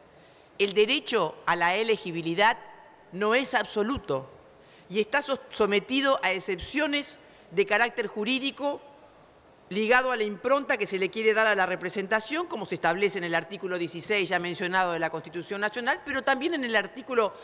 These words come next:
cincuenta y cinco de la Constitución, Constitución Nacional, que establece la edad de treinta años, la necesidad de residencia en la provincia para poder ser candidato, entre otros. Es decir, hay limitaciones al derecho a ser elegido.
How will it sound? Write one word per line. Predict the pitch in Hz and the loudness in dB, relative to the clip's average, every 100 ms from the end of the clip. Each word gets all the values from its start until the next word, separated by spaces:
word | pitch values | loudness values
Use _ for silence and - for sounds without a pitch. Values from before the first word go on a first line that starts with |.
| - | -16
cincuenta | - - 220 220 220 220 | -6 -4 0 4 4 2
y | |
cinco | - 370 330 190 | 0 2 2 4
de | 170 | 2
la | 175 | 2
Constitución, | 180 190 202 240 226 - - | 0 -4 -4 -2 -4 -6 -6
Constitución | 196 208 190 240 | -6 -4 -2 0
Nacional, | 254 247 269 240 262 | 0 0 2 2 0
que | 233 | -2
establece | 214 208 226 220 233 226 - - | -2 2 0 2 0 -2 -10 -6
la | 147 | -2
edad | 160 180 | 2 2
de | 175 | 2
treinta | 165 175 165 175 202 220 208 | 0 0 2 4 6 6 4
años, | 190 185 180 180 - - | 0 -8 -8 -10 -16 -12
la | 165 165 | -2 -2
necesidad | 165 165 170 180 175 | -2 -6 0 4 4
de | |
residencia | 160 156 160 165 202 190 160 160 | 4 0 2 4 4 4 -2 -2
en | |
la | 160 | -2
provincia | 151 170 240 233 196 175 | -2 -2 -2 -4 -4 -4
para | 165 156 | -2 -2
poder | 160 175 | -2 -2
ser | 190 | -2
candidato, | 165 160 160 196 214 214 - | -2 -2 2 2 2 -2 -2
entre | 170 151 160 | -2 0 0
otros. | 139 143 165 | 0 -2 -4
Es | |
decir, | 185 190 226 160 - - - | -2 0 -2 -4 -8 -18 -2
hay | - 269 294 | 2 4 2
limitaciones | 190 160 156 156 151 175 170 156 147 | -6 -10 -6 -6 -4 -2 -2 -2 -2
al | 143 | -2
derecho | 151 160 170 170 151 | 0 2 0 -2 -2
a | 143 | -2
ser | - 156 | -2 -4
elegido. | 156 143 - 135 120 | -4 -4 -6 -4 -4